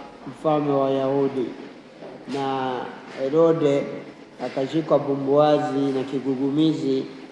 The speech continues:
kwa sababu hakuwa hajui. Akawaita wataalamu wake waweze kumfafanulia, na akamweleza ni kweli, e, katika maandiko yanasema kwamba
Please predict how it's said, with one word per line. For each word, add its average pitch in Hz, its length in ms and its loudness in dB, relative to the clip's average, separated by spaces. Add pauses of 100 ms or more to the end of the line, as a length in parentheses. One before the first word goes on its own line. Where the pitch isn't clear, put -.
(380)
kwa 131 80 -4
sababu 156 340 6
hakuwa 156 300 6
hajui. 151 580 6 (600)
Akawaita 170 760 6
wataalamu 156 680 4
wake 143 560 2 (540)
waweze 147 400 2
kumfafanulia, 139 1600 0 (720)
na 147 60 -4
akamweleza 160 800 0
ni 143 140 0
kweli, 143 560 0 (840)
e, 131 400 -2
katika 147 380 0
maandiko 143 600 0
yanasema 131 520 0
kwamba 127 520 0